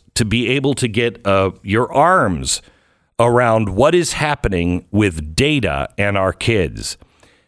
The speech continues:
Data mining is coming to our schools, and social media has taught us that data collection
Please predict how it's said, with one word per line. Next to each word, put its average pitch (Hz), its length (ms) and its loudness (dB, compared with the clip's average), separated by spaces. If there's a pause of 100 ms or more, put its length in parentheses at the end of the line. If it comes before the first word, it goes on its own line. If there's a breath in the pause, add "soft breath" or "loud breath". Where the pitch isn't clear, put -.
(340 soft breath)
Data 180 400 2
mining 73 640 -2 (180)
is 127 240 0
coming 160 460 0
to 139 160 4
our 110 160 4
schools, 85 720 0
and 110 180 -2
social 170 460 2
media 123 560 2
has 104 320 -2
taught 147 320 2
us 90 320 0 (320 loud breath)
that 92 300 -4
data 175 320 2
collection 131 760 0